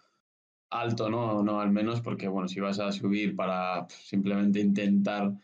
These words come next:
no quedar en la última plaza, pues, le, va a ser, va a ser duro mantener un equipo de, de treinta personas. Encima estando en, en Alicante, que vas a necesitar de mucho viaje. Eh, no, no, no es fácil, e incluso Paco nos lo dijo, ¿no? Que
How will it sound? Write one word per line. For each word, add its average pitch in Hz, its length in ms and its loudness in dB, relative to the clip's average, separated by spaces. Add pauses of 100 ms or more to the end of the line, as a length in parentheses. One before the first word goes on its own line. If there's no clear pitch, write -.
(380)
no 113 180 0
quedar 107 220 -2
en 104 80 -2
la 104 80 0
última 101 260 0
plaza, 98 460 -2
pues, - 240 -14
le, 98 280 0
va 90 120 -2
a 95 60 -4
ser, 98 220 -2
va 101 80 -2
a 98 40 -2
ser 98 160 -2
duro 101 240 2
mantener 95 460 0
un 95 100 0
equipo 95 340 -2
de, 92 200 0
de 95 120 -2
treinta 92 360 -4
personas. 95 520 -2 (480)
Encima 104 280 0
estando 104 460 2
en, 101 240 4
en 101 160 2
Alicante, 104 840 0
que - 80 -6
vas 95 160 -4
a 101 40 -2
necesitar 95 600 -2
de 92 60 0
mucho 95 280 0
viaje. 101 800 -2 (960)
Eh, 107 180 0
no, 120 160 0
no, 120 160 0
no 123 100 0
es 120 100 -4
fácil, 110 360 -2
e 101 60 2
incluso 101 500 2
Paco 113 240 -2
nos 104 160 0
lo 101 120 2
dijo, 107 300 -2
¿no? 104 200 -2
Que 92 560 -2